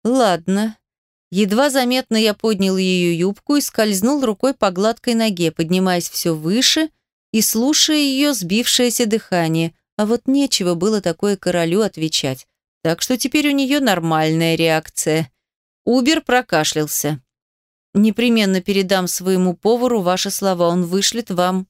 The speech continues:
в замок». «Спасибо», продолжила она. «Ой!» Кристина посмотрела на меня, когда я ущипнул её за бедро. В жизни такого ни разу не делал. Ещё и почти у всех на виду лапаю свою невесту.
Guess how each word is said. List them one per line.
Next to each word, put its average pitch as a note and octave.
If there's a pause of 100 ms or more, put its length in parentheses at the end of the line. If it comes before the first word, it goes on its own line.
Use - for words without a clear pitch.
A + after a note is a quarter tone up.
(100)
в E3
замок». D3+ (680)
«Спасибо», A#3 (380)
продолжила G3+
она. F#3+ (340)
«Ой!» F4+ (680)
Кристина D4
посмотрела B3+
на A#3
меня, A#3
когда A3+
я A#3+
ущипнул B3
её A3+
за G#3
бедро. F3 (580)
В D#3
жизни A3+
такого F3+
ни F#3
разу F#3+
не F3+
делал. D#3 (360)
Ещё F3
и A3
почти G3
у G#3+
всех G3
на F3
виду F#3
лапаю F#3+
свою E3
невесту. F3+